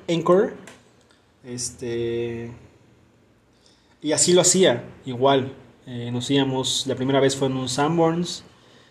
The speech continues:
Y, pues, era sabrosón, porque escuchabas los platos, como que la plática del, de los que estaban al lado. Este, y me acuerdo que en ese episodio piloto que hicimos, que jamás salió a la luz,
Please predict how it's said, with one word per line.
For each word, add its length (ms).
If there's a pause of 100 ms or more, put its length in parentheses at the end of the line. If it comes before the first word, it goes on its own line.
(580)
Y, 480
pues, 440 (360)
era 200 (140)
sabrosón, 640
porque 200
escuchabas 880 (320)
los 200
platos, 720
como 260
que 100
la 160
plática 480
del, 240
de 120
los 100
que 60
estaban 220
al 120
lado. 520 (520)
Este, 1160
y 60
me 80
acuerdo 300
que 80
en 60
ese 160 (140)
episodio 540
piloto 540 (100)
que 120
hicimos, 380
que 100
jamás 400
salió 180
a 20
la 80
luz, 380